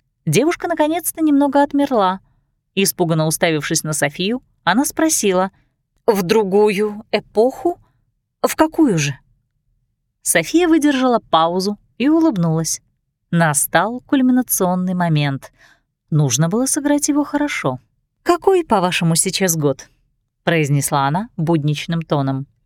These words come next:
«Тысяча восемьсот третий от Рождества Христова», ответила молодая актриса растерянно.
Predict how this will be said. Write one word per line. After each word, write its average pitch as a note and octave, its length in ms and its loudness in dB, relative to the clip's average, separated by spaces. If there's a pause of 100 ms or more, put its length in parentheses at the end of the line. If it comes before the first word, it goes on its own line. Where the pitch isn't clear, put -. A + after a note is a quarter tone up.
(340)
«Тысяча A#3+ 640 -2
восемьсот A3+ 600 -2 (120)
третий F#3+ 720 -4
от G3+ 220 0
Рождества F3+ 580 -2
Христова», B3+ 640 -2 (640)
ответила D#3 520 2
молодая D3 460 2
актриса G3 540 -2
растерянно. D3 680 -2